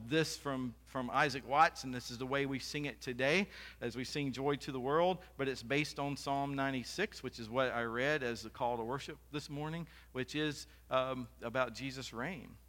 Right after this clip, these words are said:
and that we are to be joyous, that the battle belongs to the Lord. And whatever your battle or battles, you have to remember that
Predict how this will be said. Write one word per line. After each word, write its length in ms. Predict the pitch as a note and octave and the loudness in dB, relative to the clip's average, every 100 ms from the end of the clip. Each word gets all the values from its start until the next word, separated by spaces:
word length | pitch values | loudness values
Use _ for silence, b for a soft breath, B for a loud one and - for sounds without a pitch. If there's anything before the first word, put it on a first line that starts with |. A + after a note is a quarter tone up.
| - - | -20 -8
and 180 | A#2 A#2+ | -4 0
that 140 | A#2+ | 0
we 140 | B2+ C3+ | 0 0
are 120 | B2 | 0
to 60 | A#2+ | 0
be 220 | A#2+ A2+ - - - - | -4 -6 -12 -20 -20 -12
joyous, 760 | - D#3+ C3+ F2+ E2+ - - - | -4 -2 -2 -2 -8 -12 -12 -12
that 120 | G2+ | -8
the 80 | G#2+ | 0
battle 340 | C3 C3+ C3+ | 6 6 4
belongs 560 | B2+ C3 C3 C3+ C3 - | 0 0 2 0 -4 -6
to 60 | |
the 60 | A#2+ | -4
Lord. 540 | A#2 A#2+ C#3 D#3 E3+ E3+ - - - - - - - - | -4 -2 -2 0 -2 -6 -14 -20 -20 -20 -20 -20 -20 -12
And 80 | A2+ | -4
whatever 260 | A#2 C3 C3 | 0 0 0
your 160 | B2+ | -2
battle 600 | A2 G#2+ B2 C3 D3 F3 F3+ - - - - - | -2 0 2 2 0 -2 -6 -12 -20 -20 -20 -12
or 100 | G#2+ | -10
battles, 760 | G2+ A#2+ C3+ D#3 F3+ G3 - - - - - - - - - - - - - - - - | -4 0 2 2 0 -2 -8 -10 -18 -20 -20 -20 -20 -20 -20 -20 -20 -20 -20 -20 -18 -6
you 100 | A#2+ | -4
have 140 | B2 | -2
to 80 | B2 | -4
remember 500 | A#2+ B2+ C3+ D#3 E3 | -2 -2 0 0 0
that 440 | A#2+ A#2 B2+ C#3 | 0 0 0 -2